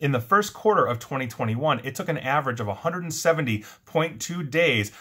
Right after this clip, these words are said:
for an exposed database owner to actually fix the issue. Meaning, you have over, just over a hundred and seventy days of an exposed database, at least, at least out there.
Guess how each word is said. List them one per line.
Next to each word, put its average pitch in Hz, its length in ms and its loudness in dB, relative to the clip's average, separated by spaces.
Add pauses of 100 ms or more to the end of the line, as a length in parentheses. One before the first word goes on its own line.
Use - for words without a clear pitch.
for 131 120 -2
an 113 60 4
exposed 135 680 -2
database 127 520 0
owner 117 240 0
to 117 180 -6
actually 135 380 0
fix 110 320 -6
the 110 200 -8
issue. 135 380 -2 (320)
Meaning, 139 580 2 (200)
you 156 140 -2
have 165 220 2
over, 139 320 2
just 180 220 -4
over 151 200 0
a 113 40 2
hundred 165 200 -2
and 156 80 -6
seventy 143 260 2
days 117 340 -2
of 117 220 -4
an 120 100 -2
exposed 131 580 -2
database, 110 500 -2 (120)
at 139 260 0
least, 143 640 -4 (380)
at 165 260 2
least 175 440 0 (100)
out 139 240 4
there. 95 220 -2